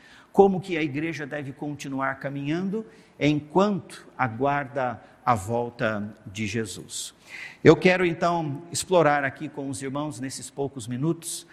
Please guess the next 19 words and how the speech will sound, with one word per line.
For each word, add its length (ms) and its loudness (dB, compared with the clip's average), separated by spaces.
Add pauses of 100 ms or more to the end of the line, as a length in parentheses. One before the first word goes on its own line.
(320)
ah, 800 2 (1040)
este 300 4
versículo 800 -2 (260)
trinta 760 2 (140)
e 60 0
seis. 640 -6 (560)
A 140 8
igreja, 560 6
em 100 -4
primeiro 360 -4
lugar, 580 0
deve 400 2
caminhar 1040 -2
com 420 4
Deus. 960 -6
Versículo 540 6
trinta 320 2
e 80 6
seis, 560 -2